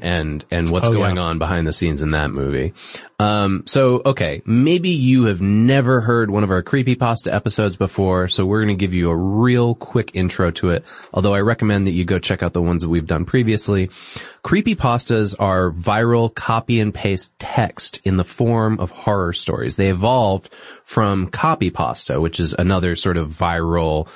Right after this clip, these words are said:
Speaker 1: copy and paste text thing. They take the shape of urban legends, mainly appearing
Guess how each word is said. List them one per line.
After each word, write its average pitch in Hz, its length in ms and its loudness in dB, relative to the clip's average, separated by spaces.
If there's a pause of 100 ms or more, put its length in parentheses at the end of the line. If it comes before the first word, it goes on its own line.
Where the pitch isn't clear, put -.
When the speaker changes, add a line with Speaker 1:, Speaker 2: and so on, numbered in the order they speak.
(160)
Speaker 1:
copy 87 300 -2
and 78 120 -2
paste - 300 -4
text - 380 -8
thing. 76 340 -4 (460)
They 107 100 2
take - 300 -2
the 170 100 0
shape 113 320 0
of 92 160 -2
urban 101 380 2
legends, 80 580 0 (280)
mainly 131 560 4
appearing 104 680 2